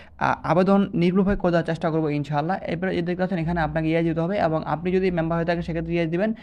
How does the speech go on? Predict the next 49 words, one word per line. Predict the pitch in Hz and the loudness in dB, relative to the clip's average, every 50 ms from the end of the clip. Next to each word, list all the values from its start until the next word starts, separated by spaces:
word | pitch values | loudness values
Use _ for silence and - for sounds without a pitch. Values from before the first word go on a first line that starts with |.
| - - - - - | -14 -20 -12 -2 0
দেওয়ার | 170 175 180 | 2 2 2
পরে | 180 202 190 | 2 2 2
আপনাকে | 175 165 170 180 175 185 | 2 2 2 0 0 0
যে | 175 170 | 0 2
নাম্বার | 160 160 160 170 180 175 175 | 2 2 2 4 4 4 4
দেওয়া | 180 175 | 4 2
হবে | 175 185 | 2 0
সেই | 170 180 | -2 0
নাম্বার | 165 160 160 165 165 | 0 2 2 2 2
দিয়ে | 160 160 156 | 2 0 0
দিবেন। | 156 160 185 214 | 0 0 0 -2
নাম্বার | 208 180 156 - 151 156 160 | -2 -2 -4 -2 -2 -2 0
দেওয়ার | 156 160 156 151 | 2 2 2 0
পরে | 160 156 165 214 247 - - - - - - - - - - - - - | 0 -4 -6 -8 -8 -10 -14 -20 -20 -20 -20 -20 -4 -4 -2 -2 -2 -4
এখানে | - 208 214 208 | 0 0 2 4
দেখতে | 196 196 196 | 2 2 2
পাচ্ছেন | 196 202 196 180 - | 0 0 0 0 2
আপনার | - 151 160 - 180 180 | 2 0 0 2 0 0
সকল | 180 180 - 190 185 185 202 202 196 202 - - - | 0 0 0 0 2 4 4 4 4 4 2 -2 0
ইনফরমেশন | - 202 180 196 202 196 196 190 175 | 0 2 4 6 4 4 4 4 2
এখানে | 170 180 185 170 | 2 2 0 2
চলে | 175 170 156 151 | 2 4 4 4
আসবে। | 151 156 190 | 4 6 6
আপনাকে | 180 160 175 - 170 165 175 | 4 4 4 2 2 2 2
নতুন | 170 170 170 180 180 | 2 2 2 2 2
করে | 180 180 175 | 2 2 2
কোনো | 175 175 165 165 | 2 0 0 0
কিছু | 160 170 170 170 | 0 0 -2 0
ফিল | 160 - 185 | 2 4 4
আপ | 185 180 | 4 4
করতে | 185 190 180 180 165 | 2 0 0 2 2
হবে | 165 180 | 2 4
না, | 190 | 2
শুধু | 185 - 185 170 | 2 2 4 4
আপনি | 160 160 160 - 170 | 4 4 4 2 0
দেখে | 165 170 160 175 | 0 2 2 2
নেবেন। | 165 160 160 196 220 | 2 4 4 4 4
এবং | - 156 147 156 165 165 | 4 4 4 4 2 2
আপনি | 160 156 151 180 180 | 2 2 2 0 2
যদি | 185 185 | 2 2
মেম্বার | 170 160 160 165 185 185 | 4 4 4 6 6 6
না | 180 165 | 6 4
হয়ে | 160 170 | 2 2
থাকেন | 170 190 185 190 190 | 4 4 2 2 2
সেক্ষেত্রে | - 180 156 170 165 165 | 0 0 2 2 2 2
কিন্তু | 165 170 165 165 | 0 0 2 2
আপনাকে | 151 147 - 165 151 151 | 0 0 0 0 0 0
এখানে | 147 156 160 160 165 160 - - - - - - - | 0 2 2 2 2 0 -4 -12 -18 -18 -20 -20 -16
সকল | - - - 185 180 180 214 214 214 | -6 -2 0 0 2 2 2 2 2